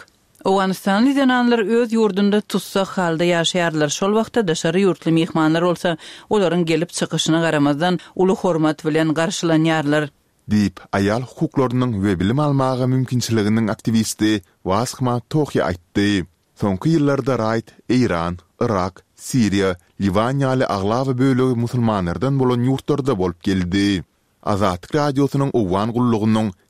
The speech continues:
Speaker 2: ýagny Radio Azadi gullugynyň jurnalistleri bu siýahat barada Talibandan ýa-da Wright'yň özünden pikir alyp bilmedi.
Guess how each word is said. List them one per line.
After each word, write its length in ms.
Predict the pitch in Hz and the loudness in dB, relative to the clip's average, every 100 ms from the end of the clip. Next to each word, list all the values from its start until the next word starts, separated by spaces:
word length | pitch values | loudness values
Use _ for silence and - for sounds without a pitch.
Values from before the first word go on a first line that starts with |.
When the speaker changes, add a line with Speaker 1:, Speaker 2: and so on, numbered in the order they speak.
| 101 | -2
Speaker 2:
ýagny 440 | 104 104 90 80 | 0 0 0 0
Radio 280 | 101 127 143 113 | -2 0 0 0
Azadi 340 | 104 98 95 | -2 -2 -2
gullugynyň 520 | 131 139 127 117 117 110 | -2 0 0 0 0 0
jurnalistleri 800 | 110 117 113 110 - - 107 98 _ - | 0 0 0 -2 -2 0 0 -2 _ -6
bu 60 | 147 | -4
siýahat 440 | 156 131 - 120 | 0 -2 -2 -4
barada 460 | 120 117 110 107 104 | -2 0 -2 -2 -4
Talibandan 800 | - 123 110 95 87 87 104 107 _ - | -2 -2 0 -2 -2 0 -2 -4 _ -2
ýa-da 300 | 101 104 90 | 0 0 -2
Wright'yň 380 | 101 92 87 123 139 | -2 -4 -4 -2 0
özünden 340 | 107 98 117 | 0 0 -2
pikir 220 | 113 - 120 | -4 -4 -2
alyp 220 | 113 - | -2 -4
bilmedi. 680 | 104 95 92 87 98 95 76 | -2 0 0 0 0 0 -4